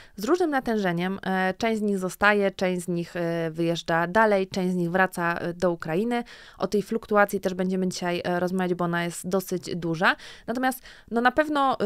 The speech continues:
y, wybuch, y, wojny i atak, agresja Rosji na Ukrainę, y, za naszą wschodnią granicą, no, to była dla nas wszystkich nowa sytuacja, z którą wcześniej nie mieliśmy do czynienia, a także my jako branża marketingowa, no, nie uczyliśmy się,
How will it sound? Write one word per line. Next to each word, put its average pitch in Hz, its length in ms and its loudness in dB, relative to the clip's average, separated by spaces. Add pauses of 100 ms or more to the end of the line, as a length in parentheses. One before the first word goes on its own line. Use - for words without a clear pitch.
(100)
y, - 20 -4
wybuch, 240 420 0
y, 208 240 2
wojny 208 720 4
i 190 420 -4
atak, 196 360 0
agresja 190 500 0
Rosji 190 240 -2
na 185 140 0
Ukrainę, 185 640 0 (420)
y, - 40 -8
za 185 300 0
naszą 185 400 -2
wschodnią 185 420 -2
granicą, 180 400 -4
no, 226 120 -2
to 226 120 -2
była 226 260 2
dla 202 160 0
nas 202 180 -2
wszystkich - 520 -4 (140)
nowa 240 420 4
sytuacja, 175 540 -2
z - 60 -10
którą 180 200 -4
wcześniej 202 240 -4
nie 190 80 0
mieliśmy 190 220 -2
do 180 100 0
czynienia, 180 360 -4
a 180 40 -2
także 208 240 0
my 247 140 2
jako 233 220 0
branża 180 360 2
marketingowa, 180 680 0 (300)
no, 214 120 2
nie 233 120 2
uczyliśmy 247 440 2
się, 196 140 0